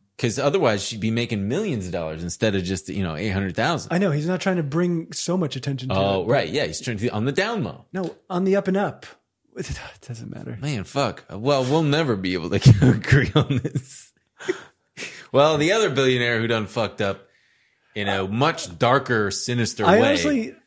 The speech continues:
Speaker 2: have to, I tried to look, th-, this was
Speaker 1: It's dark,
Speaker 2: the
Speaker 1: but
Speaker 2: worst.
Speaker 1: we're all adults, and this is, this is, this is something that happened. This guy was the,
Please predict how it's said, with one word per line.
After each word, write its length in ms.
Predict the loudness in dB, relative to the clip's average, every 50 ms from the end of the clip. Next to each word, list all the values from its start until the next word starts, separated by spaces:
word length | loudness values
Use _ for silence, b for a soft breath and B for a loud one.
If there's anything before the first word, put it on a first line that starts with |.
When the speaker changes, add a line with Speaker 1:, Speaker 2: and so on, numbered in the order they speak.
| _ _ -2
Speaker 2:
have 240 | 0 2 2 0 -2
to, 120 | -6 -12 -10 _ -2
I 100 | 0 0
tried 300 | 0 0 0 -2 -2 -2
to 120 | -4 -6
look, 400 | -8 -8 -8 -8 -8 -8 -8 -10 -12 -10
th-, 180 | -6 -6 -6 -6
this 360 | -8 -12 -10 -8 -8 -8 -6 -6
was 200 | -8 -8 -8 -10 _ _ _ _ _ _ _ _ _ _ _ _ _ _ _ _ _ -8 -4
Speaker 1:
It's 220 | -2 -2 -2 -2 -4
dark, 340 | -2 -2 0 -2 -2 -4 -6
Speaker 2:
the 80 | -6
Speaker 1:
but 80 | -6 -4
Speaker 2:
worst. 360 | -2 -2 -2 -2 -2 -4 -4
Speaker 1:
we're 200 | -2 2 2 4
all 180 | 4 4 4 2
adults, 560 | 0 0 -2 -4 -4 -6 -6 -8 -10 -10 -8
and 240 | -6 -6 -4 -4 -4
this 160 | -6 -6 -6
is, 380 | -8 -8 -8 -8 -10 -10 -12 -14 b b b b b b _ _
this 300 | -14 -10 -8 -8 -8 -8
is, 300 | -8 -8 -8 -10 -10 -14 -16 _ _ _ _ _ _ _ _ _ _ _ _ _ _
this 240 | -14 -12 -10 -8 -8
is 80 | -8 -6
something 360 | -6 -8 -6 -6 -4 -4 -4
that 100 | -4 -4
happened. 360 | -4 -4 -4 -4 -6 -12 -20 _ _ _
This 160 | -10 -8 -6
guy 240 | -4 -2 0 0 0
was 340 | 0 0 0 -2 -2 -6 -8
the, 360 | -6 -6 -4 -4 -4 -6 -8